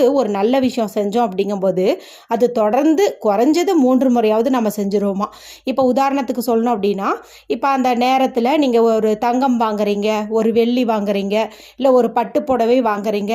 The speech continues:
இல்லை வேற ஏதாவது துணிமணிகள் வாங்குறீங்க அப்படிங்கும்போது அதை வந்து நீங்க குறைஞ்சது மூன்று முறையாவது வாங்கக்கூடிய ஒரு யோகம் தரும் அப்படின்னு வந்து சொல்றாங்க. குறைஞ்சது நம்ம வாங்குவோம்னா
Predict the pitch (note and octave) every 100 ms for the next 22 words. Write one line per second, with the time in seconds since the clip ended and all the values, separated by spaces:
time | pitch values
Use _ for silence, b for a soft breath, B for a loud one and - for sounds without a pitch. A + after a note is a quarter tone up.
0 | G#3+ G#3+ B3 G#3+ G#3+ A3 G#3 G#3+ C4 C4+
1 | A3+ A#3 A#3 G#3+ G3+ F#3 F#3 F#3+ G3 F#3
2 | G#3+ - _ A3+ F#3+ G3 G3+ F#3+ F#3 G3
3 | F4+ B B B - G3+ D4+ E4 D#4+ C#4
4 | A#3 D#4+ - A#3 C4+ E4+ E4+ F#4 F#4+ C#4
5 | C#4 B3+ B3+ A#3 A3 A#3 C4 A3 G#3 G#3+
6 | G#3+ A3 G#3 C#4 A#3+ G#3+ G3 F#3+ G#3+ G#3
7 | G#3+ G3+ F#3+ G3 F#3 F#3+ F#3+ F3+ G3 F3+
8 | F#3+ F3+ F#3+ B B B B - B3 A#3
9 | B3+ E4 D4+ B3+ A3 A#3 D#4 D#4